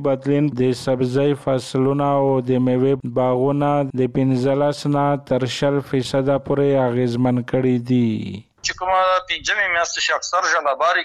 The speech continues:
Speaker 2: کېږي، نو د پنځمې میاشتې الوچا په دې باندې ډېره خرابېږي. اوومې میاشتې الوچا چې دا دلته ژلاباري هغه کمه وي. دوی چونکې دا کوشش کوي چې مارکیټ ته الوچا زه راشي، نو موږ ته به ریټ ښه میلاو شي. نو زمیندار ورور ته موږ دا وایو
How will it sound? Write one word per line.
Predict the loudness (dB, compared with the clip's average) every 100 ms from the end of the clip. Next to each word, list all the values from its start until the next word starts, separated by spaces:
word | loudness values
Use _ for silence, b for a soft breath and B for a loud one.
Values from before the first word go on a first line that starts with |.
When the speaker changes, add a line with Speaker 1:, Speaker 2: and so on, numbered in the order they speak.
| -6
Speaker 2:
کېږي، | -8 -6 -6
نو | -6
د | -8
پنځمې | -8 -6 -4 -2 0
میاشتې | 0 0 -2 -2 0
الوچا | -2 -4 -2 -2 -2
په | -4
دې | -4
باندې | -4 -2 0
ډېره | 0 0
خرابېږي. | 0 0 -2 -4 -4 -4 -6 -8
اوومې | -2 0 0 0
میاشتې | 0 0 -2 -4 -2
الوچا | -2 -6 -4 -4 -4
چې | -2
دا | -2 -2
دلته | -2 -2 -2
ژلاباري | 0 0 0 0 0
هغه | 0 0 -2
کمه | -2 -2 -2
وي. | -4 -6
دوی | -8 -6
چونکې | -8 -6 -2 -2
دا | -2
کوشش | -4 -4 -2 -2
کوي | -4
چې | -2 0
مارکیټ | 0 -2 -6 -2
ته | -2
الوچا | -2 -2 0
زه | 0 0
راشي، | 0 -2 -4
نو | -6 -8
موږ | -8 -4
ته | 0
به | 2 0 -2 -2 0
ریټ | 0 -2
ښه | -4 -2
میلاو | 0 0 -2
شي. | -4
نو | -2
زمیندار | -4 -4 0 0 2
ورور | -2 -4
ته | -4
موږ | -4 -2 2
دا | 2 2
وایو | 0 -2 -6